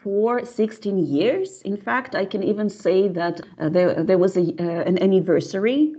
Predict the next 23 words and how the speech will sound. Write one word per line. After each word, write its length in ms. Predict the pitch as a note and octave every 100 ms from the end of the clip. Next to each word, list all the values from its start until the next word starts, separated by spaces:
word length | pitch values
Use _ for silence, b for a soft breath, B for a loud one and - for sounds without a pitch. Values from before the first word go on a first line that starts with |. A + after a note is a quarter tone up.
| -
not 200 | F#3 F#3
that 120 | F3
long 200 | A3 F3
ago 280 | - G3+ B3
because, 420 | G#3+ G3+ F#3 -
uh, 240 | E3+ E3+ F3
I 120 | F3
arrived 480 | F3 F3 E3+ F3 F3
in 160 | E3+ E3+
Tromsø 600 | E3+ D#3+ - D#3+ D#3+ D#3+ B B B
late 380 | E3+ F3 E3+ E3+
in 160 | D#3+ D#3
January 560 | D#3+ D#3 D#3 C3+ C#3+
two 180 | D3+ -
thousand 380 | E3 E3 D#3 D3+
and 120 | D3+ -
eight. 480 | D#3+ C#4 D#4+ - - -
And 480 | G#3 G#3+ G#3 G3+ -
I 380 | F3+ G#3+ A3 -
can 160 | A3+ G3
say 320 | - G3+ G#3+
that 220 | F#3+ F#3
I 240 | F3+ F3+